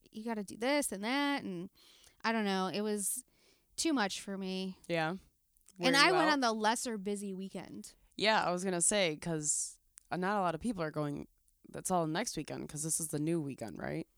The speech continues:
Speaker 1: Yeah. Yeah.
Speaker 2: The
Speaker 1: I
Speaker 2: one's
Speaker 1: got a free
Speaker 2: closer.
Speaker 1: ticket
Speaker 2: Right.
Speaker 1: because they obviously were not selling as much, as many as they thought they would
Speaker 2: Right.
Speaker 1: by adding the additional weekend.
Speaker 2: Yeah.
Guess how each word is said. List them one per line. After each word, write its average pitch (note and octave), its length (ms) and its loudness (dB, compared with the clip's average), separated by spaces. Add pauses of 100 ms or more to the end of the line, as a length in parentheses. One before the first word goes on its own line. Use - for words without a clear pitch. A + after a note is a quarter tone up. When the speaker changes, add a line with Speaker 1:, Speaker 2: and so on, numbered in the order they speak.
(300)
Speaker 1:
Yeah. G#3 400 -4 (760)
Yeah. G#3 300 -10 (280)
Speaker 2:
The D3+ 300 -6
Speaker 1:
I C#4 80 6
Speaker 2:
one's D#4+ 120 4
Speaker 1:
got C4+ 120 0
a C#3 80 -4
free C#4 120 0
Speaker 2:
closer. C4 140 -2
Speaker 1:
ticket G3 540 -6
Speaker 2:
Right. D#3 220 0
Speaker 1:
because G3 440 0
they G3+ 220 -4
obviously F#3+ 400 -4
were F#3+ 160 -10
not F#3 320 -8 (160)
selling F#3+ 1040 -4 (120)
as G3+ 180 -8
much, G3 140 -6 (200)
as G3+ 100 -2
many A#3 200 0
as G3 80 -6
they G3 100 -4
thought G3 240 -4
they F#3+ 120 -4
would F#3 320 -6
Speaker 2:
Right. C#3 280 -2
Speaker 1:
by G#3+ 160 4
adding G3 380 2
the F#3 120 -4
additional F#3 400 -6
weekend. F#3 460 -8
Speaker 2:
Yeah. C#3 220 -4